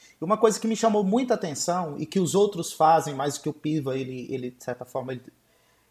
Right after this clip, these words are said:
ele faz a gente perceber de uma maneira mais, mais singular, é essa busca por romper na linguagem os limites, né? Não só do discurso, mas também da ação do poeta nesse discurso. Eu acho que, que isso me chamou mais atenção, essa ação desse poeta nesse discurso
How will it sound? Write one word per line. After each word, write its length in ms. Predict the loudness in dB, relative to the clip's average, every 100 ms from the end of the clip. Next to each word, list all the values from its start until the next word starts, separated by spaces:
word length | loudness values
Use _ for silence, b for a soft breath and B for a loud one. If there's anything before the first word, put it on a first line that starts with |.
| -6
ele 140 | -4
faz 240 | 4 4 4
a 60 |
gente 200 | 0 -2
perceber 480 | -4 -4 -4 -4 -6
de 80 | -6
uma 100 | -8
maneira 380 | -6 -4 -4 -4
mais, 720 | -4 -6 -8 -14 -16 -18 _ _ -18 -4
mais 200 | 0 0
singular, 680 | -2 -4 -2 4 4 4 2
é 60 |
essa 200 | 0 0
busca 360 | -2 0 -2 -2
por 160 | 0 0
romper 240 | 0 0
na 120 | 0
linguagem 480 | 2 6 6 4 -2 -4 -4
os 140 | 0
limites, 480 | 0 2 0 0 -6
né? 160 | -4
Não 140 | -2 0
só 200 | 4 6
do 140 | 6
discurso, 840 | 2 0 -2 0 0 0 0 -2 -2 b b b -2
mas 240 | 0 2
também 280 | 2 2 4
da 160 | 6 4
ação 380 | 4 4 4
do 120 | 2 2
poeta 540 | 2 4 2 0 -12 _ -8
nesse 220 | -8 -8
discurso. 480 | -12 -12 -12 -14 -20 b b
Eu 140 | 2 2
acho 240 | 2 -2
que, 300 | -4 -6 -8
que 160 | -6 -2
isso 200 | -2 -2
me 100 | -2
chamou 340 | -4 -2 -2
mais 200 | -2 -2
atenção, 500 | -4 -8 -14 -14 -16
essa 160 | -8 -6
ação 260 | -4 -2 0
desse 200 | 0 0
poeta 340 | 0 0 -2
nesse 240 | -4 -6
discurso 500 | -10 -8 -8 -8 b